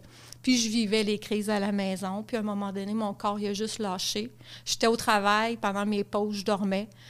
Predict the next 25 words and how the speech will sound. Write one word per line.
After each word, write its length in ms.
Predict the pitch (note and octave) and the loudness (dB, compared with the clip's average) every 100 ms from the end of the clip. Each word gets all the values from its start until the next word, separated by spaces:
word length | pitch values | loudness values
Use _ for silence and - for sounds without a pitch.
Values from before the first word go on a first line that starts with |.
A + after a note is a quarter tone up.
| - - | -20 -2
Pendant 260 | G#3+ G3+ G3+ | 0 2 4
l'heure 200 | G3+ G3+ | 4 2
du 120 | G3+ | 0
dîner, 360 | F#3+ G#3 G#3+ G#3+ | 0 2 2 0
je 140 | G3+ | 2
dormais. 480 | G#3+ G#3 G3 G3 A#3 - - | 2 4 2 0 -4 -10 -4
À 80 | G#3+ | -2
quatre 320 | B3 A#3 - | 2 0 2
heures, 220 | A3+ A#3 A#3 | 4 4 2
quand 140 | G#3+ | -2
je 80 | G#3 | -2
revenais 160 | G#3 G#3 | -2 -2
à 40 | G#3+ | -2
la 40 | |
maison, 320 | G#3 G3+ G3+ A3+ | -2 -4 -4 -4
je 100 | - | -2
cognais 280 | G#3+ G#3 | -2 0
des 180 | F#3+ G#3 | 0 -2
clous 220 | - B3+ | -2 2
dans 100 | A#3+ | 4
ma 140 | A3+ G3+ | 4 4
voiture, 420 | G3 F#3 - A#3 | 2 2 0 -2
c'était 220 | - G3+ | 0 0
même 240 | G3+ G3+ G3+ | 2 2 2
dangereux. 680 | G#3+ G#3 G#3 F#3 G3 G#3+ | 2 2 0 -2 -2 -2